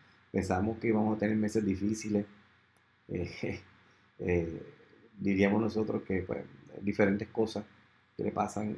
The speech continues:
y la vida es normal. Como estuve comentando el mes pasado, la vida es normal para ustedes, la vida es normal para mí. No porque quizás yo genero algo de más ganancia en internet, no tengo problemas, no, para nada. Todo lo contrario, hay problemas y como quiera. Y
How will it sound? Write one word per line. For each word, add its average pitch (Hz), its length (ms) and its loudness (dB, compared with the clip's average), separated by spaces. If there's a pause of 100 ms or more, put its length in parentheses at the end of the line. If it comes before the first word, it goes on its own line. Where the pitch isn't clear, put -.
y 92 320 -2 (300)
la 90 140 -4
vida 98 160 2
es 101 40 2
normal. 92 400 0 (480)
Como 92 200 -4
estuve 95 240 -2
comentando 101 480 2
el 95 120 2
mes 95 120 0
pasado, 107 360 -2
la 98 60 0
vida 87 140 0
es 90 80 -2
normal 92 240 -4
para 98 140 -4
ustedes, 113 360 0 (380)
la 98 80 -2
vida 90 140 2
es 90 40 2
normal 92 260 2
para 90 200 0
mí. 101 200 2 (360)
No 98 160 2
porque 98 520 4
quizás 98 300 0
yo 98 100 2
genero 95 260 2
algo 95 200 2
de 92 80 0
más 95 180 -2
ganancia 95 460 -4 (380)
en 98 140 2
internet, 104 420 2 (320)
no 92 240 2
tengo 95 240 0
problemas, 95 360 0
no, 98 200 -2
para 82 220 -10
nada. 92 300 -8 (480)
Todo 90 180 2
lo 98 80 2
contrario, 90 440 0
hay 87 60 0
problemas 101 460 0
y - 20 -4
como 98 200 -4
quiera. - 320 -6 (800)
Y 98 720 6